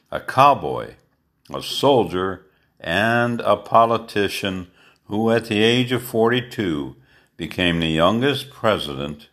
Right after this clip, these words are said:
in history. During the years eighteen fifty-eight to nineteen oh one,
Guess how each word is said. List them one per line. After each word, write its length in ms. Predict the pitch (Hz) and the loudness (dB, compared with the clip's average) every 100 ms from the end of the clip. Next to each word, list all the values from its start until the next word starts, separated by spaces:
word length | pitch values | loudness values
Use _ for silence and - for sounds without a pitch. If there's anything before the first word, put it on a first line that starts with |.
| _ | _
in 260 | - 80 | -12 -12
history. 600 | 76 87 - - - 60 _ _ _ _ _ _ _ _ _ _ _ _ _ _ _ _ | -8 -8 -8 -12 -14 -16 _ _ _ _ _ _ _ _ _ _ _ _ _ _ _ _
During 320 | 92 143 196 | 0 2 2
the 100 | 185 | 2
years 680 | 143 131 113 98 104 107 95 | 2 2 2 0 -2 -4 -6
eighteen 580 | 101 104 101 - 110 101 | -4 -4 -6 -6 -4 -4
fifty-eight 960 | - 110 104 - 95 80 78 82 - _ _ _ - | -4 -4 -4 -4 0 0 0 -4 -8 _ _ _ -20
to 120 | - | -12
nineteen 640 | 95 80 101 104 - 101 92 | -8 -2 -2 -2 -4 -4 0
oh 220 | 98 101 | 2 2
one, 680 | 87 73 65 64 64 64 | 0 -2 -2 -4 -8 -10